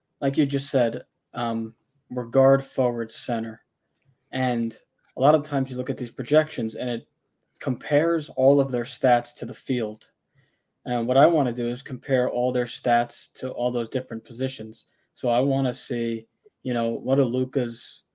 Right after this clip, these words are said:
threes look like compared to every other guard's threes? What do Jokic's blocks look at, look at compared to every other center's blocks?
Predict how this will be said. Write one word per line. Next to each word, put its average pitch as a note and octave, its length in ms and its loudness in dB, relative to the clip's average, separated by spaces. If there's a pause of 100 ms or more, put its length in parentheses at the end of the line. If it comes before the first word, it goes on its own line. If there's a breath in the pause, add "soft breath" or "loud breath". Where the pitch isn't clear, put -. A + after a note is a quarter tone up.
(200)
threes C3 520 -2
look A#2 200 -6
like A2+ 220 -2
compared A#2+ 360 -4
to A#2 120 -4
every A#2+ 280 -4
other A2+ 200 -2
guard's A2+ 380 -6
threes? A2+ 540 -10 (520)
What C3 280 0
do A#2+ 460 -4 (100)
Jokic's B2+ 1040 -2 (180)
blocks C3 580 0
look A#2+ 240 -6
at, A#2 240 -4 (200)
look B2+ 280 -4
at B2 180 -6 (160)
compared B2+ 520 0
to A#2 400 -6 (220)
every C3+ 240 2
other C3 200 4
center's A2+ 380 -6
blocks? A2+ 500 -8